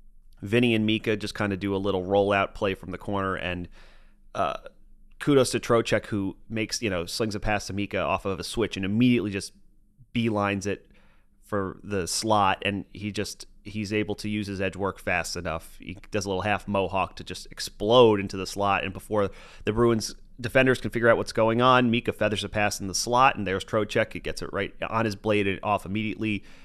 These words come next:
beats Swayman, no chance, and the Rangers have tied this game. Um, so, yeah, it's just patience on their part.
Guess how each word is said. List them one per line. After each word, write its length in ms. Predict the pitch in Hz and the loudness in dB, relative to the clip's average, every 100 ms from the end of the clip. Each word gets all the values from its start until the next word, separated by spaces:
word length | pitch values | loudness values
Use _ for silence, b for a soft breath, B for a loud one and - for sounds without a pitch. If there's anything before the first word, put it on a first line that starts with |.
| B B - _ - - | B B -20 _ -20 -6
beats 300 | 117 113 - | -4 -4 -2
Swayman, 340 | 107 101 98 | 0 0 0
no 180 | 98 107 | 2 0
chance, 540 | 110 110 101 98 - - | 0 -2 -2 -2 -4 -4
and 400 | 92 92 82 - | -4 -4 -6 -6
the 80 | |
Rangers 320 | 95 92 98 98 | -4 -4 -6 -8
have 120 | 95 | -6
tied 240 | 101 98 | -2 -2
this 120 | 101 | -4
game. 300 | - 101 - - - - - | -6 -8 -8 -16 -18 -20 -10
Um, 420 | 87 85 - - - - - - | -8 -8 -12 -16 -20 -20 -20 -20
so, 420 | - 98 85 87 | -4 -2 0 -2
yeah, 240 | 139 123 65 | 0 2 2
it's 320 | 107 - - | -4 -6 -6
just 240 | 110 - - - | -6 -6 -16 -4
patience 340 | 147 131 120 | -2 0 -2
on 80 | 113 | -2
their 140 | 110 107 | 0 0
part. 340 | 117 110 - | 4 2 2